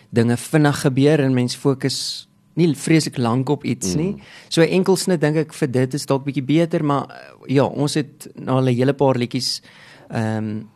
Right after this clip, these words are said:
Speaker 1: wat klaar is en wat ons voel deel ma-, uitmaak van dieselfde verhaal. So ons
Speaker 2: Ja.
Speaker 1: dink ons wil dit graag saam vrystel. Ons is, ja,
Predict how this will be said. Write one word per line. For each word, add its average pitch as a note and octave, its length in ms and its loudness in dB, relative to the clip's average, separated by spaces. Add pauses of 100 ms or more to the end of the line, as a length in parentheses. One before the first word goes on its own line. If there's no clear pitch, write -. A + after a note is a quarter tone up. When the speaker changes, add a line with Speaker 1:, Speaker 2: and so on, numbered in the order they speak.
(120)
Speaker 1:
wat - 260 -6
klaar E3 400 6
is D3 140 2
en C3 120 -2
wat B2 140 -2
ons B2+ 140 -4
voel C#3 300 -4
deel B2+ 280 2
ma-, C3 220 0
uitmaak C3+ 340 0
van C3 120 -6
dieselfde A2+ 320 -4
verhaal. G2 520 -6
So - 140 -12
ons G#2+ 140 -6
Speaker 2:
Ja. D#2+ 80 -8
Speaker 1:
dink A#2+ 260 -4
ons A2 160 -10
wil A2+ 100 -10
dit A#2 100 -6
graag A#2 340 -4
saam A#2+ 520 0 (420)
vrystel. C#3 720 0 (280)
Ons B2+ 180 -8
is, - 360 -8
ja, G#2+ 240 -2